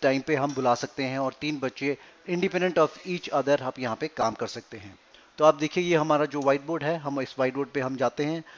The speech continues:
और नीचे गे-, दिए गए जो icons हैं, इसमें जो थ्री dots वाला icon है, इसको दबाते हैं और इसमें हमारा ये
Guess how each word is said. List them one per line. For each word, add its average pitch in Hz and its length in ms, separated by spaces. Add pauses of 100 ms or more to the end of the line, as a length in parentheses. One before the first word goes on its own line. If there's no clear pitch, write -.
(240)
और 147 120
नीचे 160 260
गे-, 160 340 (140)
दिए 156 220
गए 151 300
जो 147 220
icons 147 380
हैं, 147 180
इसमें 151 260
जो 147 120
थ्री 208 340
dots 151 400
वाला 151 160
icon 135 300
है, 165 100 (100)
इसको 147 200
दबाते 131 400
हैं 170 180 (480)
और 143 120
इसमें 151 220
हमारा 147 280
ये 170 260